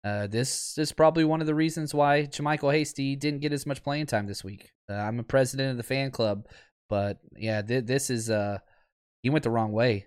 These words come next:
That's a busted play. Yeah, look at Nick Mullins. Look, he's like, "Hey, dude, you're supposed to be over here.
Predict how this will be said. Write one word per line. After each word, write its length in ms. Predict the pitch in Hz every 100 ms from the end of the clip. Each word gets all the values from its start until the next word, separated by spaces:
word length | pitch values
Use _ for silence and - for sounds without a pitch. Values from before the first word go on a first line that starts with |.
| -
That's 180 | 117 120
a 40 |
busted 420 | 107 123 - 107
play. 360 | 107 123 110 95 - -
Yeah, 140 | 113
look 220 | 123 170
at 60 | 196
Nick 140 | 196
Mullins. 460 | 185 202 180 113 - _ _
Look, 180 | 147 185
he's 160 | 160 170
like, 120 | 151
"Hey, 140 | 175
dude, 280 | 190 180 190 -
you're 120 | 143
supposed 260 | - 196 180
to 40 |
be 120 | 170
over 160 | 165 143
here. 380 | 139 240 151